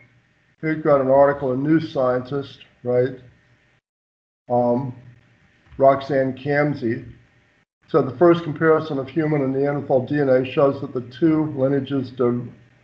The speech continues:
diverged around four hundred thousand years ago. I mean, that's obviously out to lunch, right? But the rest of the sentence makes sense, and that Neanderthals may have had more D N A in common with chimps than with modern humans.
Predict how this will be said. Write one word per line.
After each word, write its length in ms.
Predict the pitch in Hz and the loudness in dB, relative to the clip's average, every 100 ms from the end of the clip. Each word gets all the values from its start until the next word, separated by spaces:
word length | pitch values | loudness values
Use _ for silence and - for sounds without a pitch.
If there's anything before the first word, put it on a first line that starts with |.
| _ _ _ _ _ _ | _ _ _ _ _ _
diverged 640 | 143 131 123 147 143 - 135 | 2 4 6 6 6 4 2
around 280 | 131 127 | 2 2
four 200 | 160 147 | 2 2
hundred 380 | 139 139 127 107 | 2 0 0 0
thousand 480 | 139 135 135 131 120 | 4 6 6 0 -4
years 320 | 139 147 131 | -2 -2 -2
ago. 340 | 131 127 120 123 | -2 2 4 4
I 40 | |
mean, 100 | 123 | 4
that's 260 | 139 135 147 | 4 4 4
obviously 840 | 123 120 123 113 123 107 - - - _ - | 4 4 2 -4 -4 -4 -6 -12 -20 _ -2
out 200 | 117 113 | -2 -2
to 60 | 117 | -4
lunch, 500 | 123 120 120 120 127 | 0 0 0 -4 0
right? 240 | 120 120 - - _ | 2 2 -2 -18 _
But 320 | 139 127 - - _ _ _ _ _ | 2 2 2 -14 _ _ _ _ _
the 80 | 147 | -4
rest 380 | 147 170 175 170 | 6 8 6 2
of 60 | |
the 120 | 127 120 | -4 -4
sentence 580 | - 170 165 135 127 | 2 2 4 -2 -4
makes 320 | 131 127 123 - | -2 -2 -2 -2
sense, 320 | 160 135 127 | 0 2 0
and 120 | 131 | -4
that 100 | 135 | -4
Neanderthals 720 | 139 151 160 151 156 135 127 | 0 2 2 2 2 0 0
may 260 | 135 143 147 | 2 4 4
have 220 | 139 131 | 0 2
had 180 | 143 123 | 2 2
more 320 | 139 160 165 | 4 6 6
D 220 | 139 135 | 4 -2
N 100 | 127 | 0
A 60 | 131 | -2
in 180 | 131 | -2
common 320 | 127 135 127 120 | 0 0 2 -2
with 160 | 120 | -6
chimps 380 | - 147 135 - | -8 -6 -6 -6
than 140 | 123 120 | -6 -6
with 160 | 120 | -4
modern 400 | 123 131 123 117 | 2 4 4 -2
humans. 640 | 147 147 127 117 117 - | -4 -2 -2 -2 -4 -8